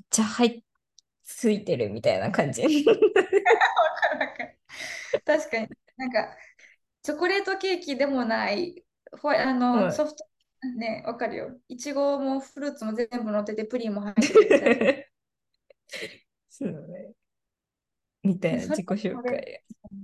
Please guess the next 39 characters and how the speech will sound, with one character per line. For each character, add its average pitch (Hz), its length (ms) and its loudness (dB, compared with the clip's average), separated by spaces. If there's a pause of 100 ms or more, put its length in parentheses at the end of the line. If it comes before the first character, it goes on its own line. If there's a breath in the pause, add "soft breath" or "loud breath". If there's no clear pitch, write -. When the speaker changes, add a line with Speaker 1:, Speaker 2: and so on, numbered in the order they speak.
(1400)
Speaker 2:
え、 262 80 4
一 453 220 0
言 285 200 4
で 247 120 4
言 302 120 4
え 403 40 -2
な 494 60 -2
い 554 40 -2 (100)
ん 349 40 -2
だ 262 60 2
よ 214 80 0
ね、 226 160 -4
レ 220 100 -4
イ 202 60 -6
ナ。 196 300 -12 (340)
自 233 140 -14
分 220 40 -8
の。 220 60 -4
Speaker 1:
い 214 40 2
や、 214 260 0 (160)
間 208 160 6
違 208 40 4
い - 20 4
な 202 140 2
い - 120 -8
ね。 214 260 -10 (360)
Speaker 2:
好 349 80 -10
き 320 140 -4
な 220 140 -2
ん 202 40 -4
だ 202 100 -6
け 190 100 -10
ど 180 80 -12
さ、 - 240 -16
そ 220 160 -8
れ、 220 100 -6
Speaker 1:
<clears throat> - 0 -
Speaker 2:
そ 320 120 -4
れ、 320 80 -2